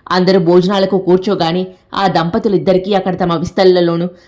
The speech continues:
మరికొందరి విస్తళ్లలోనూ ఉన్న అన్నాన్ని ఒక కుక్క, ఒక పంది తాకి అపవిత్రం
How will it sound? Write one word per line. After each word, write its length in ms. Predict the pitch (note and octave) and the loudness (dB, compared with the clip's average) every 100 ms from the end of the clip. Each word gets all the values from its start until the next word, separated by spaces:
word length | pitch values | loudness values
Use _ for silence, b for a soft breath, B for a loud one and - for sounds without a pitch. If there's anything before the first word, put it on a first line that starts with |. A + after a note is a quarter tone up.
| B | B
మరికొందరి 500 | F3 G3 A#3+ A#3 A3+ | -2 0 2 2 2
విస్తళ్లలోనూ 680 | G3+ G3 G3 G3 F3+ F3+ F#3+ | 0 0 2 2 4 2 2
ఉన్న 240 | E3+ E3+ | 0 0
అన్నాన్ని 680 | E3+ C3 E3 F#3 F3 F#3 F3+ - | -2 -2 0 0 0 0 -2 -4
ఒక 160 | F3 - | -6 -2
కుక్క, 320 | F#3+ F#3+ F#3 | -4 -2 -2
ఒక 280 | F#3 F3 F3+ | -2 -2 -4
పంది 400 | E3 E3+ F#3+ A3 | -4 -4 -4 -4
తాకి 360 | F3 E3 G#3 | -6 -4 -2
అపవిత్రం 500 | F3 F#3+ G#3+ A3+ G#3 | 0 0 -2 -2 -2